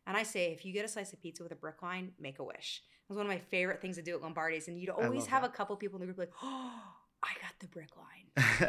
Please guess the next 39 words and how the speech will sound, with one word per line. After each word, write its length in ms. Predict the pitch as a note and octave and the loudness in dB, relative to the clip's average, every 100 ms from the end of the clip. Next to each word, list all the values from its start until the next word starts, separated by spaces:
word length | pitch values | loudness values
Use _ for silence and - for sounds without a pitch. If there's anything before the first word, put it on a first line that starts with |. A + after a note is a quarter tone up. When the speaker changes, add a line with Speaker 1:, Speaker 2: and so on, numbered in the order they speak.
| - | 8
Speaker 1:
And, 80 | F#3+ | 8
like, 200 | C#3+ - | 8 8
their 140 | G#3 | 6
Speaker 2:
<laughs> 20 | |
Speaker 1:
whole 640 | G3+ A3+ A#3 A#3 A3+ A3+ G#3+ | 6 8 8 8 6 4 0
day 380 | F#3+ F#3 F#3 F3 | 2 6 6 4
was 100 | E3 | -2
completely 800 | E3+ D3+ F#3+ G3 F#3+ F3 E3 E3+ - _ - | -10 -10 -8 -4 -4 -6 -8 -12 -20 _ -2
transformed 560 | G3+ F#3+ F#3 F3+ D#3+ | 4 4 2 -2 0
by 80 | D#3 | -2
the 60 | D#3+ | -2
fact 220 | E3 - | -4 -4
that 80 | D3 | -2
they 100 | D#3+ | 2
got 180 | E3+ - - | 2 0 -8
the 80 | |
wish 540 | D#3+ E3+ C#3 C#3 - - _ | -2 0 0 -2 -4 -8 _
Speaker 2:
Mm-hmm. 280 | C3 B2 C3 | -4 -4 -4
Speaker 1:
for 60 | D#3+ | -6
the 80 | |
brick 240 | C#3+ E3 - | -2 -2 -2
line. 240 | - - - - - - - | -8 -8 -14 -20 -20 -14 -2
Um, 340 | G3 F#3 F#3 - | 2 2 0 -2
but 140 | G#3+ | -2
the 80 | A3 | 0
baking 340 | A3 B3+ C#4+ B3+ | 2 0 0 -6
temperature 280 | A#3+ G#3+ | -8 -8
is 60 | F#3+ | -8
gonna 140 | F#3+ | -6
be 60 | E3+ | -6
a 20 | |
little 160 | D#3+ D#3 | -6 -8
bit 100 | - | -8
lower. 320 | - - - | -10 -10 -12
You're 140 | F3+ F#3 | -10 -6
gonna 200 | A3+ A#3 | -6 -6
be 220 | G#3 G3+ | -6 -6
more 320 | F3+ F3+ F3 | -6 -6 -6
in 240 | F3+ F3 | -8 -10